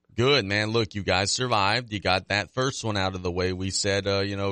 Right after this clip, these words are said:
about a week or so ago that you guys probably needed two out of three. Whew, it's close, bro. You guys are thirty-one point seven eight. Got a one-tenth of a point lead on twenty-eight Fontainebleau. Got a two and a half tenths of a point lead over North Shore.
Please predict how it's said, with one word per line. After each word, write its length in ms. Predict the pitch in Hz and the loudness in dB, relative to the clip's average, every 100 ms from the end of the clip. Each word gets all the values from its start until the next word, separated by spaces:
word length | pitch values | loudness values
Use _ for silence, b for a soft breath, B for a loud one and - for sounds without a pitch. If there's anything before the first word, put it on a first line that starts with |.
| 92 | -2
about 340 | 98 92 98 98 | -4 0 0 0
a 40 | |
week 280 | 98 101 101 | 0 -4 -4
or 40 | |
so 260 | 95 101 101 | -2 0 0
ago 260 | 95 95 | 2 0
that 160 | 101 90 | 0 -4
you 80 | 92 | -2
guys 240 | 92 92 | 0 0
probably 580 | - 92 90 98 95 101 | -2 -2 -2 -2 -4 -2
needed 320 | 101 101 101 | 0 0 -2
two 220 | - 110 | -2 0
out 160 | 98 98 | 2 2
of 80 | 92 | 0
three. 400 | 110 113 107 92 _ _ _ _ - | -2 2 0 -2 _ _ _ _ 0
Whew, 200 | 339 180 | 4 4
it's 140 | - | 2
close, 360 | - 120 135 92 | -2 0 2 0
bro. 280 | 90 98 98 90 | 2 2 2 0
You 120 | 101 | -2
guys 320 | 101 113 117 | 2 4 2
are 60 | 113 | -2
thirty-one 580 | 120 117 120 117 120 117 | 0 0 0 0 0 0
point 280 | 120 120 | -2 0
seven 380 | - 113 110 110 107 | 0 0 0 0 0
eight. 320 | 120 135 - _ _ _ _ _ - - | 0 0 -4 _ _ _ _ _ -12 -2
Got 260 | 104 101 | 4 4
a 80 | 101 | 4
one-tenth 600 | 98 113 113 - 127 120 | 4 2 0 -2 -2 0
of 80 | 123 | 2
a 80 | 120 | 2
point 320 | 98 123 117 | 2 0 0
lead 220 | 110 120 | 0 0
on 160 | 107 101 | 0 -2
twenty-eight 420 | 117 110 104 104 | 0 0 2 0
Fontainebleau. 640 | 101 117 123 123 131 139 131 _ _ _ - | 0 -2 0 0 2 0 -4 _ _ _ 0
Got 140 | 107 | 2
a 40 | 101 | 2
two 300 | - 156 165 | 2 2 4
and 80 | 135 | 2
a 40 | |
half 400 | 120 113 113 - - | 2 2 2 -2 -2
tenths 280 | 123 110 120 | 0 0 -2
of 80 | |
a 80 | 107 | -4
point 320 | 90 120 113 | -2 0 0
lead 180 | 104 113 | 0 2
over 220 | 110 95 | 2 0
North 320 | 95 107 120 - | 0 2 2 2
Shore. 480 | 131 127 127 123 | 2 2 4 2